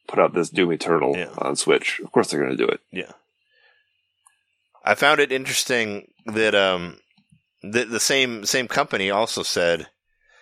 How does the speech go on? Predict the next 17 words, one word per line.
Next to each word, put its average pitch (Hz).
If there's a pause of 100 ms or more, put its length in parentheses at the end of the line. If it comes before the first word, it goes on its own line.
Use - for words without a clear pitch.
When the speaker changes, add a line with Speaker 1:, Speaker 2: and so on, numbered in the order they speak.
(140)
Speaker 2:
or 110
no, 110
Doom, 117
Doom 120
Eternal's 120
director 92
said 98
that 92
he 101
wanted 104 (500)
Doom 95
Slayer 98
and 87
Spla-, 87
and 90
Smash, 82
but 85